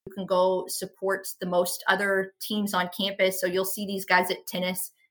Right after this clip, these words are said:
and at baseball and at basketball and everything else. So,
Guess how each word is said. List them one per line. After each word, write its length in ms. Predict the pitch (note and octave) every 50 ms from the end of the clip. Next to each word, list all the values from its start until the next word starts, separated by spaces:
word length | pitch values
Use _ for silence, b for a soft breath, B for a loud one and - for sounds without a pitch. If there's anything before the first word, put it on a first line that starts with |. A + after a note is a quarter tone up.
| _ _ -
and 80 | G#3+
at 140 | G#3+ F3 E3+
baseball 440 | - E3 E3+ F3+ - - F3+ E3+ E3+
and 100 | F3 F3
at 80 | E3+
basketball 540 | E3 D#3+ D#3 E3+ - - - D#3+ D#3+ E3+ E3+
and 100 | E3+ E3+
everything 380 | E3+ E3+ F3+ F3 - E3+ F3 F3
else. 240 | D#3+ E3+ F3 - -
So, 160 | F3+ E3+